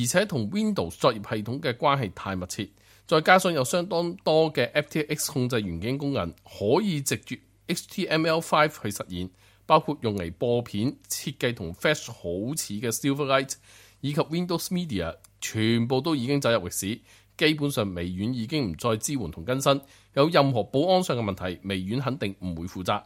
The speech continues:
亦都缺乏開放源碼嘅直接替代品，所以F T X遲早都要被徹底淘汰。依家 Edge 裏邊嘅I E引擎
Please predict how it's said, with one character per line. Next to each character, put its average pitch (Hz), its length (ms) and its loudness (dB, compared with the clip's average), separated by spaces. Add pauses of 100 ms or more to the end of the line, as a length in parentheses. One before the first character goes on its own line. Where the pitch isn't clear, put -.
(320)
亦 135 80 -4
都 190 220 2
缺 - 160 -2
乏 131 160 0
開 196 320 0
放 120 240 2
源 92 120 -4
碼 92 240 0
嘅 123 80 2
直 - 140 -8 (100)
接 120 120 -8
替 110 260 -4
代 101 140 -2
品， 101 180 -2 (400)
所 175 180 4
以 185 300 0 (200)
F 214 200 4
T 220 100 0
X 202 240 2
遲 101 320 -2
早 120 140 -2
都 175 180 0
要 143 140 0
被 98 220 -2
徹 120 200 -8
底 - 140 -4
淘 82 180 -8
汰。 104 280 2 (560)
依 208 160 0
家 196 280 6
Edge - 260 2 (100)
裏 127 200 2
邊 110 240 -2
嘅 117 320 4 (440)
I 156 160 6
E 151 100 -4
引 117 180 0
擎 82 240 -8